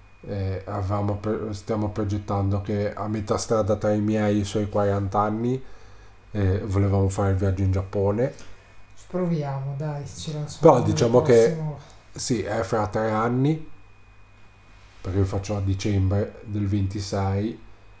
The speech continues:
Speaker 1: e lei li fa a ottobre del ventisette.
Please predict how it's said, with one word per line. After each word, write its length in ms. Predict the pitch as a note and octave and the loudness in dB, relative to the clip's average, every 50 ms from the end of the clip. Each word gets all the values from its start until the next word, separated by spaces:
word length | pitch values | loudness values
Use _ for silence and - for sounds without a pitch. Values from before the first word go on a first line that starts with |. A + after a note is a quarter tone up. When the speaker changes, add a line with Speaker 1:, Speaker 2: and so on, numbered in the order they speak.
| - - - | -20 -20 -10
Speaker 1:
e 80 | - G2 | -4 -2
lei 160 | F#2+ G2 F#2+ F#2 | 0 2 4 4
li 80 | F#2+ | 2
fa 140 | F#2 - G2+ | 2 0 0
a 40 | F#2+ | 0
ottobre 440 | G2 F#2+ - - G2+ F#2+ F#2+ G2 F#2+ | -2 -2 -2 -2 -2 0 0 0 -2
del 180 | G2 G2+ G2 F#2+ | 0 0 -2 0
ventisette. 920 | F#2+ G2 F#2+ F#2+ A2 G#2 - - G#2 F#2+ F#2+ - - - A#2+ B2 A#2+ - | 0 0 -2 -2 -2 -4 -2 -2 -2 -2 -2 -4 -2 0 0 0 0 -2